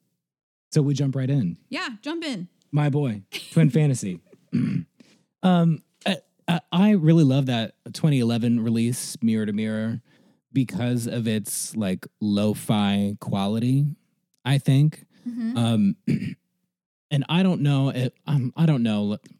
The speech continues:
Speaker 1: I don't know what's better or worse. You know, I think I like the lo-fi, but I also like the clarity of this, like, twenty eighteen album.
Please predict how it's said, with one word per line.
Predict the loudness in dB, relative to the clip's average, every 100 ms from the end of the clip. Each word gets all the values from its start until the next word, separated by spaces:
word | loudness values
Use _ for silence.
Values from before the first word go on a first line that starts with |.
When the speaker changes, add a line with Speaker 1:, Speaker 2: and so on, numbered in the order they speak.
| _ -20 -10
Speaker 1:
I | -4
don't | -2
know | -2
what's | -4 -6
better | -4 -2 -2
or | -4 -6
worse. | -4 -6 -6 -8 -12 -14 _ -6
You | -2
know, | -2 -2
I | -2
think | -2 0
I | 0
like | -2 -4
the | -4
lo-fi, | -4 -4 -4 -2
but | -2
I | -4
also | -4 -6 -6
like | -6 -6
the | -10
clarity | -8 -8 -6 -6 -8
of | -8
this, | -10 -8
like, | -10
twenty | -6 -4 -4
eighteen | -6 -8 -8
album. | -8 -6 -8